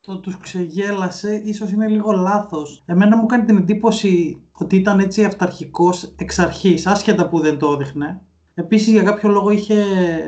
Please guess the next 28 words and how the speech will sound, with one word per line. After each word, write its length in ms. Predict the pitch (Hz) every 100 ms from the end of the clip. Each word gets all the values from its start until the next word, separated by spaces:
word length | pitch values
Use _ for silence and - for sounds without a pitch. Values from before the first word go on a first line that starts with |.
| - - _
κόλλημα 400 | - 190 196 190
να 120 | 170
κάνει 200 | 170 190
το 100 | 185
κόλπο 260 | 185 180 175
με 120 | 175
τον 140 | 165
αναπτήρα, 440 | 156 143 - 165 143
δεν 100 | 147
ξέρω 240 | 151 151
γιατί, 480 | 135 131 135 143 - -
ακόμα 360 | 151 156 160
και 400 | 160 156 151 147 151
μετά 320 | 160 160 170
την 140 | 160
πρώτη 300 | 151 151 139
γνωριμία. 840 | 139 143 139 139 139 135 - - - - - - - - _ _ _ _ -
Μου 180 | 208 214
φάνηκε 520 | 254 269 285 285 220 - -
πολύ 260 | 247 262
περίεργο 600 | - 277 247 226 196 185
όμως 580 | 180 180 170 - - -
να 260 | - 180 180
τους 180 | - -
κοροϊδέψε 480 | 185 180 175 185 175
τόσο 240 | 180 170
πολύ, 280 | 165 165 165
γιατί 760 | 170 175 170 220 233 233 -